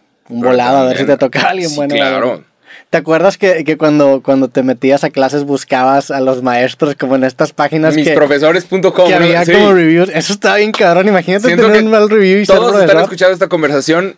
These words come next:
Speaker 2: y, y tú y yo estamos en un coto bien
Speaker 1: Sí.
Speaker 2: interno de nosotros.
Speaker 1: <laughs> No, pero te-,
Speaker 2: <laughs> No,
Speaker 1: es-,
Speaker 2: ¿de qué
Speaker 1: este,
Speaker 2: están
Speaker 1: esta
Speaker 2: hablando?
Speaker 1: página,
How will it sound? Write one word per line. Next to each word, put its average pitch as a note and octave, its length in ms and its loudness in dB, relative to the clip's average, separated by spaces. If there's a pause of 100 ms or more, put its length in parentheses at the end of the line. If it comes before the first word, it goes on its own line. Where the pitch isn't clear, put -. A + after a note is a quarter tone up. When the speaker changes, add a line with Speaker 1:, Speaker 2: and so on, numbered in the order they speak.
(120)
Speaker 2:
y, C#3 320 0
y C3 60 -2
tú C3 120 -4
y C#3+ 60 2
yo D#3 80 2
estamos D3+ 220 -2
en C#3+ 80 0
un C#3+ 60 -2
coto C#3+ 220 0
bien C#3 140 2
Speaker 1:
Sí. C#3+ 80 -2
Speaker 2:
interno D3 320 0
de C#3 80 2
nosotros. E3 360 0 (140)
Speaker 1:
<laughs> - 100 -2
No, F3 340 4
pero D#3 140 -2 (120)
te-, E3 180 -8
Speaker 2:
<laughs> F3+ 60 -4
No, F#3 60 -4
Speaker 1:
es-, G#3+ 180 2
Speaker 2:
¿de A3 60 -2
qué G3+ 100 0
Speaker 1:
este, F3 60 0
Speaker 2:
están A3 200 0
Speaker 1:
esta G#3 160 2
Speaker 2:
hablando? G3+ 220 0
Speaker 1:
página, A#3 300 0